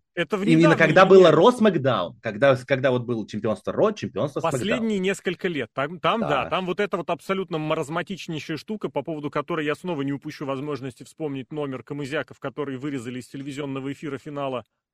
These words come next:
Speaker 1: одиннадцатого, блин, двенадцатого или одиннадцатого года, честно, не вспомню сейчас, когда был небольшой рефрен, выходил Дорохов, м, а, и, а номер назывался че-то там.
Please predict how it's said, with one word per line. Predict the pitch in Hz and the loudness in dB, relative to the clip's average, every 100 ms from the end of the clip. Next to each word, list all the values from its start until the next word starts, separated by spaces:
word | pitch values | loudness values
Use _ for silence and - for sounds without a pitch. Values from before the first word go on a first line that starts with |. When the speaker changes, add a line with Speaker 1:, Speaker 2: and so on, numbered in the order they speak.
| _ _ _ _ _ _ _ _ _ _ | _ _ _ _ _ _ _ _ _ _
Speaker 1:
одиннадцатого, | 170 180 165 240 240 - 190 160 151 | -4 -4 -2 -2 -2 -4 -4 -2 -2
блин, | 139 180 | -4 -4
двенадцатого | 131 156 180 233 - 143 | -4 -4 -2 -4 -6 -6
или | 147 | -4
одиннадцатого | 156 202 202 151 147 | -4 -4 -8 -8 -6
года, | 147 139 | -4 -6
честно, | 123 202 - | -4 -6 -6
не | 143 | -10
вспомню | 143 - 175 139 | -10 -8 -8 -6
сейчас, | 120 - - 123 | -10 -14 -10 -10
когда | - 127 135 | -10 -8 -6
был | 131 135 | -4 -6
небольшой | 139 131 139 - 147 | -6 -6 -8 -6 -8
рефрен, | 143 170 226 190 | -6 -4 -4 -4
выходил | 131 131 151 143 127 | -8 -6 -6 -6 -4
Дорохов, | 143 214 180 160 - | -2 -2 -4 -10 -14
м, | 139 135 | -16 -12
а, | 131 131 127 127 123 120 | -8 -8 -6 -6 -6 -8
и, | 151 151 143 151 | -10 -12 -10 -6
а | 139 | -4
номер | 170 214 165 | -2 -4 -4
назывался | 156 135 170 175 - | -6 -4 -4 -4 -8
че-то | - 156 143 | -14 -10 -6
там. | 143 131 | -6 -8